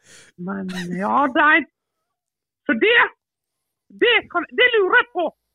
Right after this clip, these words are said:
herr Løkke, hva du gjør med dette? Er dette bare meg du gjorde det med,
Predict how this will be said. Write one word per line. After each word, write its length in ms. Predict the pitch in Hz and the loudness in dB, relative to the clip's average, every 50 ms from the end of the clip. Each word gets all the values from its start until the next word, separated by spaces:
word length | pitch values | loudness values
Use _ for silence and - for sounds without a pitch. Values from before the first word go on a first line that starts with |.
| _ _ | _ _
herr 200 | - 339 349 254 | 0 0 0 0
Løkke, 320 | 285 285 285 269 _ 294 - | -2 -6 -6 -6 _ -10 -10
hva 200 | - - 480 480 | -4 -2 -2 0
du 120 | 440 453 427 370 269 _ | 0 -2 -6 -8 -14 _
gjør 340 | - 427 494 508 466 427 381 - _ _ _ _ _ _ | -2 0 2 2 2 2 -2 -4 _ _ _ _ _ _
med 180 | 254 254 240 | -16 -14 -14
dette? 380 | 226 240 220 _ _ - 349 - _ _ _ _ _ _ | -14 -16 -16 _ _ -14 -14 -14 _ _ _ _ _ _
Er 80 | 196 262 | -8 -8
dette 220 | - - 508 494 | -2 0 0 0
bare 240 | 302 320 392 392 392 392 | 0 -2 -2 0 0 -2
meg 320 | 392 403 427 466 480 453 311 | -4 -2 0 2 2 2 2
du 80 | 330 | 0
gjorde 240 | 320 320 285 - 311 | -2 -2 -2 -4 -6
det 80 | 302 294 | -2 2
med, 220 | 381 453 427 - | 2 2 0 -2